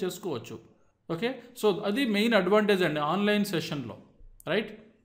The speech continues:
అయితే ఇప్పుడు ఇది మనం ఫిఫ్టీన్ డేస్ కోర్స్ అండి. ఈ ఫిఫ్టీన్ డేస్ కోర్స్లో మనం ఏంటంటే, ఆ, డే వన్లో ఇంట్రడక్షన్ ఉంటుంది, తర్వాత support and resistance మీద వన్ డే ప్రాక్టీస్ సెషన్ ఉంటుంది, ట్రెండ్స్ మీద వన్ డే ప్రాక్టీస్ సెషన్ ఉంటుంది. And ఇక్కడ వన్ డే, వన్ డే ఎందుకంటే రెండు కూడా ఇంచుమించుకు ఒకటే,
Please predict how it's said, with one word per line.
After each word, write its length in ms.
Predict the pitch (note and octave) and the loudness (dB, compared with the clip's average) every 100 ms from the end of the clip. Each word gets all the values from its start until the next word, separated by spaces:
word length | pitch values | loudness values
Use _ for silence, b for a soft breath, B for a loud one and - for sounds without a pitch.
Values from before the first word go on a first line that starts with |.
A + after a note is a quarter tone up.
| - - | -20 -4
అయితే 180 | G3+ B3 | -2 -2
ఇప్పుడు 220 | G3+ G#3 | -2 -2
ఇది 120 | G3 | 0
మనం 240 | G3+ F#3+ A3+ | 0 0 0
ఫిఫ్టీన్ 420 | G#3+ - A3 G#3 | -4 -4 -2 4
డేస్ 220 | G3+ G#3 | 2 2
కోర్స్ 300 | - F3 E3+ | -2 -2 0
అండి. 280 | E3+ F3+ G3 | -2 0 0
ఈ 40 | |
ఫిఫ్టీన్ 440 | F3 E3+ - A3 G#3 | -2 -6 -6 -2 0
డేస్ 220 | G3+ G3+ | 0 0
కోర్స్లో 420 | F3 E3+ - F#3+ | -4 -4 -2 -4
మనం 240 | F3 D#3 | -2 -2
ఏంటంటే, 440 | D3+ D#3+ D#3 G#3+ A3 B B _ | -4 -6 -4 -6 -8 B B _
ఆ, 80 | C3 | -8
డే 200 | B2+ D#3+ | 0 2
వన్లో 280 | F#3 F#3 G3 | 4 2 2
ఇంట్రడక్షన్ 480 | E3 F3 F3+ F3+ | 2 0 -2 -2
ఉంటుంది, 460 | D#3 D#3 D#3+ G#3 A#3 B B - | -6 -4 -2 -4 -6 B B -4
తర్వాత 200 | D#3+ E3+ - | -2 -2 -2
support 360 | E3 G#3 G#3+ A3+ | 0 0 2 0
and 120 | F#3+ | 0
resistance 600 | F3 F#3 - F#3 F3+ F#3 | -2 -4 -6 -8 -6 -6
మీద 160 | F3 F3+ | -2 -2
వన్ 280 | F#3+ D3+ | 0 -2
డే 100 | D#3+ | 0
ప్రాక్టీస్ 480 | E3+ E3 D#3 E3 E3 | -2 -2 -4 -4 -6
సెషన్ 240 | D#3 - D3+ | -6 -8 -8
ఉంటుంది, 340 | D3+ D#3 E3 | -6 -4 -4
ట్రెండ్స్ 440 | F3 D3+ D3+ D3+ | -4 -6 -6 -6
మీద 160 | E3+ E3 | -2 -2
వన్ 180 | D#3 D3 | -2 -4
డే 80 | D3+ | -4
ప్రాక్టీస్ 440 | D3+ C#3+ - D3 | -4 -8 -8 -10
సెషన్ 200 | D3 C#3+ | -10 -10
ఉంటుంది. 380 | C3 A#2+ A2 G#2+ B B B | -10 -8 -8 -10 B B B
And 100 | C#3+ | -8
ఇక్కడ 160 | D3 D#3 | -4 -2
వన్ 220 | D#3 F3+ | 0 2
డే, 60 | |
వన్ 220 | F#3+ F3+ F3 | 4 4 2
డే 120 | F3+ | 2
ఎందుకంటే 360 | E3+ E3+ E3+ | 0 -2 -2
రెండు 240 | G3 E3 F3+ | 0 0 2
కూడా 220 | F3+ F3+ | 2 2
ఇంచుమించుకు 500 | F#3 E3 F3 E3+ F#3 | 0 -2 -6 -4 -4
ఒకటే, 440 | D3+ E3 B2+ - | -2 -4 -6 -10